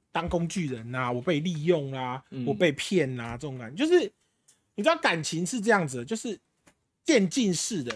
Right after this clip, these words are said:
Speaker 1: 你知道吗？就当你跟他是同学的时候，你有对待同学的方式。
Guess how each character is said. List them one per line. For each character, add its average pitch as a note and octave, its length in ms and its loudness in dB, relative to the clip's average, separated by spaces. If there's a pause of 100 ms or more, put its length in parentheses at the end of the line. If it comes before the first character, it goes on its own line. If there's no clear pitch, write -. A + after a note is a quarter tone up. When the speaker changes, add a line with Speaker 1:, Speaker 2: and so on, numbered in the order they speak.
Speaker 1:
你 G#2 60 -20
知 A2+ 40 -12
道 A#2+ 140 -12
吗？ A2 100 -20 (400)
就 G4 120 0
当 G#4 200 6
你 E4+ 100 4
跟 C4 120 4
他 C4+ 180 6
是 B3 360 -2 (400)
同 G#3+ 220 2
学 F3 180 2
的 E3 120 0
时 D#3 200 -6
候， C#3 140 -4
你 C#3+ 140 -4
有 F#3 100 4
对 F#3 160 0
待 F#3 140 4
同 C#3 220 -8
学 A#2 160 -10
的 A#2 60 -12
方 A#2+ 220 -10
式。 A#2 240 -12